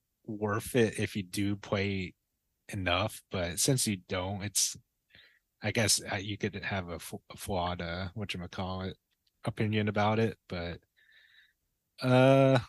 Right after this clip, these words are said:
yeah, it's, it's tough to say until you actually get to, was it, was it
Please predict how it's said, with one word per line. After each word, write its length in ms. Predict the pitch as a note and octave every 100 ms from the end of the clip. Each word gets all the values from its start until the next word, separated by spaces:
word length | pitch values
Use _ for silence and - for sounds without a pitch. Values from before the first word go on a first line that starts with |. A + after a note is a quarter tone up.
| - _ _ _ _
yeah, 400 | C3+ C3+ B2 B2
it's, 280 | A#2+ C3+ -
it's 120 | D3
tough 200 | - F3
to 120 | - B2
say 240 | B2 A2+
until 280 | A2 - A2
you 280 | G2 F#2+ F2
actually 320 | F2+ F2 F#2+
get 240 | - F#2 -
to, 480 | - F#2+ E2+ F2 D#2+ _ -
was 280 | G#2 F2 F2+
it, 180 | E2+ E2 -
was 260 | G2 E2+
it 120 | D#2